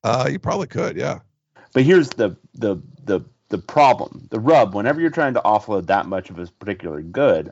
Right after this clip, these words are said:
Speaker 2: are you impacting the market for that very good?
Speaker 1: You would. There'd
Speaker 2: So
Speaker 1: be
Speaker 2: there
Speaker 1: a
Speaker 2: would be
Speaker 1: good
Speaker 2: diminishing returns. So we're talking, okay, maybe thirty bucks for that first pair. But if you're trying to offload, say, everyone's extra six pairs, seven
Speaker 1: <laughs>
Speaker 2: pairs,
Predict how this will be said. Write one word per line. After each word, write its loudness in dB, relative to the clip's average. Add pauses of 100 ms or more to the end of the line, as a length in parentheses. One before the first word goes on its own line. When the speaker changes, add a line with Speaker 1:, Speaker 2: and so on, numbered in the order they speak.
(140)
Speaker 2:
are 4
you -4
impacting -6
the -10
market -8
for -8
that -6
very -8
good? 0
Speaker 1:
You -8
would. -8 (120)
There'd -8
Speaker 2:
So 2
Speaker 1:
be 4
Speaker 2:
there 4
Speaker 1:
a -2
Speaker 2:
would 0
be -4
Speaker 1:
good -4
Speaker 2:
diminishing -6
returns. -8
So -2
we're -2
talking, -2
okay, -4
maybe -4
thirty -2
bucks -2
for -8
that -6
first -6
pair. -2
But -8
if -8
you're 0
trying -4
to -4 (100)
offload, 0 (420)
say, 0
everyone's -2
extra -12
six -10
pairs, -4
seven -8
Speaker 1:
<laughs> -8
Speaker 2:
pairs, -6